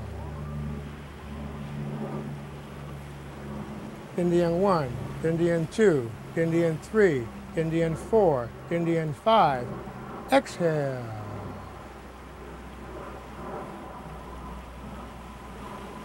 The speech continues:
Indian one, Indian two, Indian three, Indian four,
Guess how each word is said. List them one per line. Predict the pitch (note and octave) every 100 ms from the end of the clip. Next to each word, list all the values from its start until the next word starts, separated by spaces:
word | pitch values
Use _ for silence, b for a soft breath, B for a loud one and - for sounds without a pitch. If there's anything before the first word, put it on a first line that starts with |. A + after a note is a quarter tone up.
| - F3+
Indian | F3+ F3 E3+ F3+
one, | G3+ F3 C3 A#2 A2 - E3
Indian | E3 E3+ E3+ E3
two, | - A3 D3+ A#2 A#2 - -
Indian | E3+ E3+ E3 D#3+
three, | - A3+ G3+ C#3+ A#2+ - - -
Indian | E3 E3 E3 D#3
four, | - A3+ G3 C3+ A#2+